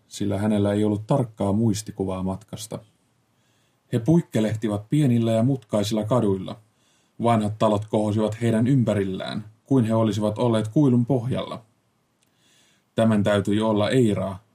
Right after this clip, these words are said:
vai ehkä sittenkin Ullanlinnaa. Se oli yksi harvoista selkeistä ajatuksista, jotka onnistuivat nousemaan läpi Jannen mielen vallanneen kylmän kauhun sekaisen usvan.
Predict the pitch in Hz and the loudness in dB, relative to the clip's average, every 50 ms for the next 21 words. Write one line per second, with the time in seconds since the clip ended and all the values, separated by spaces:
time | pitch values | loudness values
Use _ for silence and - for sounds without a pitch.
0 | _ - 123 139 - 180 156 - 156 - 190 170 - _ - 120 113 123 123 127 | _ -2 -2 0 2 0 0 0 0 0 0 0 0 _ 0 2 2 2 2 2
1 | 135 165 151 113 101 101 101 110 110 101 95 85 76 - - - _ _ _ _ | 2 2 2 2 2 2 2 2 2 2 0 0 -4 -8 -14 -20 _ _ _ _
2 | _ _ _ _ _ _ _ _ _ _ - - - 110 107 110 - 131 143 143 | _ _ _ _ _ _ _ _ _ _ -4 0 0 2 2 4 4 2 2 2
3 | - - 120 120 151 156 139 120 113 104 110 107 - 139 127 120 - - 101 110 | 0 0 2 4 4 4 4 2 2 0 -2 0 0 2 2 2 0 -2 -4 -4
4 | - - 143 151 123 104 104 101 - - 98 - - - 95 104 - _ _ _ | -2 0 2 2 2 0 -2 -4 -4 -6 -6 -6 -6 -8 -8 -8 -12 _ _ _
5 | _ _ _ _ _ _ _ 139 151 160 - - 135 110 131 135 117 110 98 - | _ _ _ _ _ _ _ -2 -2 -2 0 -2 2 4 4 6 6 4 2 0
6 | - 110 104 104 101 117 120 147 139 110 101 113 101 98 95 98 98 107 104 - | 0 0 0 0 2 2 4 4 4 2 2 0 0 0 2 2 2 0 0 0
7 | 104 101 110 120 113 104 101 98 101 107 110 110 104 98 98 98 98 101 104 101 | 0 2 4 4 4 4 4 4 4 4 4 4 2 2 2 2 2 2 2 2
8 | 98 95 95 95 95 95 98 95 - 143 127 110 95 95 95 95 113 110 110 101 | 2 2 2 2 2 2 0 2 2 2 2 4 2 2 0 2 2 2 2 2
9 | 101 98 92 98 95 95 98 98 98 - 95 92 - 104 110 104 107 - - - | 2 0 -2 -4 -4 -4 -4 -4 -4 -4 -4 -4 -2 -2 -2 -2 -4 -8 -8 -10
10 | - - | -10 -10